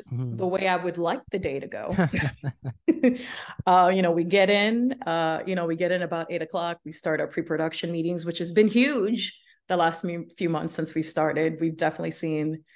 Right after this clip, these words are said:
Speaker 2: the show kind of change when, you know, holy shit, you get, you know, prepare yourself for a big show. Who would have thought? Um,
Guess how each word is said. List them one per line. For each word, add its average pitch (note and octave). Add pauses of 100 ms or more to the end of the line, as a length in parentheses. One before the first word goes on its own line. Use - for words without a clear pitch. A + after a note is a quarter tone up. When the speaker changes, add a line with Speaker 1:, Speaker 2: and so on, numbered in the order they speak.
(380)
Speaker 2:
the E3+
show E3
kind D#3+
of D3+
change E3
when, D#3+
you C4
know, F#4+ (140)
holy F4
shit, G#4 (180)
you F#3
get, B3
you G#3+
know, A3 (100)
prepare C#4
yourself G#3
for F3+
a E3
big A3
show. F#3
Who B3+
would B3
have A3+
thought? - (640)
Um, F#3+